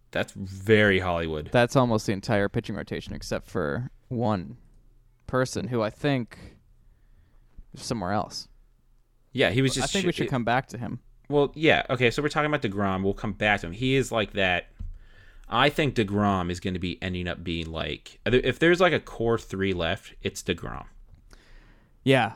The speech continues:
Speaker 2: All right. Well, let's, let's come back to that then. So, all right. Who's le-, all right? We got, okay. Let's see.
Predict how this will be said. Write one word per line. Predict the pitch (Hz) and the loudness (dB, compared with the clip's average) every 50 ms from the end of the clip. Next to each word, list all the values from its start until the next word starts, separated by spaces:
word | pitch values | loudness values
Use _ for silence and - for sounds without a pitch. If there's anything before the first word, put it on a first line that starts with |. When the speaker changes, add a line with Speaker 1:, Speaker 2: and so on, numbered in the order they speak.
| - | 2
Speaker 2:
All | - 139 | 6 8
right. | 135 113 107 | 8 8 8
Well, | 113 135 143 | 6 6 6
let's, | 147 143 - - - | 6 4 0 -2 2
let's | 139 139 - - | 2 2 2 2
come | - 147 135 120 | 0 2 2 4
back | 104 101 101 - | 2 0 0 -2
to | - 117 | -6 -6
that | 95 95 95 98 107 - | -2 0 0 0 0 -2
then. | 98 85 - 98 | -4 -4 -4 -4
So, | - - - 143 135 131 127 127 123 123 120 120 117 113 107 - _ _ _ - | -6 0 4 6 8 8 8 8 8 8 6 6 6 4 2 0 _ _ _ -6
all | - 117 117 107 | -2 -2 0 2
right. | 95 78 76 73 113 | 2 0 0 -2 -2
Who's | - 139 127 117 107 - | 0 0 0 0 -2 -4
le-, | 85 80 - - | -6 -8 -6 -4
all | - 92 | -4 -4
right? | - - 67 - - - | -2 -4 -6 -8 -10 -6
We | - 107 107 | -4 -4 -4
got, | - - 107 92 92 92 90 - - - - - | -2 0 2 2 2 2 0 -2 -4 -8 -2 2
okay. | 120 143 - - 110 - - - 117 - _ _ - | 2 2 2 2 -2 -2 -4 -8 -12 -12 _ _ -12
Let's | 123 117 - | -12 -10 -8
see. | - - - 104 87 73 76 117 | -10 -8 -6 -6 -6 -6 -8 -10